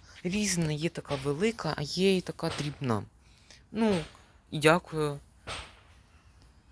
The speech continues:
І добре, що в цьому році хоч є. А думали, що буде гірше. Так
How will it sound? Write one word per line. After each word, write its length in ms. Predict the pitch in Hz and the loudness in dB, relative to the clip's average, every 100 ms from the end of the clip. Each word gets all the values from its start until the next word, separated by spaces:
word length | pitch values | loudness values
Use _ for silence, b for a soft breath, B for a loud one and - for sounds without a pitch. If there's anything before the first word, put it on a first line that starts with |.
| - - - | -20 -20 -10
І 100 | - | -2
добре, 300 | 143 165 175 | 6 8 8
що 160 | - 156 | 2 0
в 40 | |
цьому 420 | - - 151 147 | -2 0 2 2
році 340 | 143 160 - 151 | 0 0 0 0
хоч 420 | - 147 - - | 0 0 -2 -4
є. 340 | - 127 120 110 - - - - - - - - - - - | -6 2 2 2 -6 -20 -20 -20 -20 -20 -16 -16 -16 -12 -2
А 100 | 123 | 0
думали, 420 | 139 185 214 233 | 2 2 2 0
що 200 | - 135 | -2 -4
буде 360 | 110 123 131 | -6 -4 -2
гірше. 560 | 147 - 101 - - 95 - B B B B | -2 -2 -4 -4 -8 -10 -12 B B B B
Так 200 | - - | -8 -6